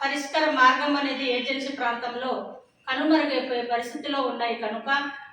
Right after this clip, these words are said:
ఉప ముఖ్యమంత్రి గారు ఈ యొక్క ప్రాంతంలో పర్యటించినప్పుడు పర్యావరణాన్ని ఏ విధంగా కాపాడగలుగుతారు అనేది వారి దృష్టిలో ఉంది కనుక ఒకటి బై డెబ్బై చట్టాన్ని పూర్తి స్థాయిలో అమలు చేస్తామని హామీ ఇచ్చి వెళ్ళాలని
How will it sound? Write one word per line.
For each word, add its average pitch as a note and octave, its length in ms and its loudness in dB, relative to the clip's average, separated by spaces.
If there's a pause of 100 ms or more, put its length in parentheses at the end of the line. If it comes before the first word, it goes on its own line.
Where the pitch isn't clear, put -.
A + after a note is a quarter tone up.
ఉప C4 160 0
ముఖ్యమంత్రి D4+ 680 4
గారు C4+ 540 2 (360)
ఈ C#4+ 40 -2
యొక్క D#4 360 4
ప్రాంతంలో D4 560 2
పర్యటించినప్పుడు C#4 1200 0 (240)
పర్యావరణాన్ని E4+ 800 6
ఏ D#4 180 8
విధంగా D#4+ 420 4
కాపాడగలుగుతారు D4 1000 4
అనేది C#4 380 0
వారి C4 320 0
దృష్టిలో C#4+ 420 2
ఉంది D4+ 240 2
కనుక C4 280 -2
ఒకటి D#4 600 2
బై D#4+ 160 8
డెబ్బై C#4+ 320 2
చట్టాన్ని D4 760 0
పూర్తి E4+ 340 -2
స్థాయిలో D4 480 2
అమలు D#4+ 580 0
చేస్తామని D4+ 760 -2
హామీ D#4 300 4
ఇచ్చి D4+ 400 -2
వెళ్ళాలని B3+ 520 2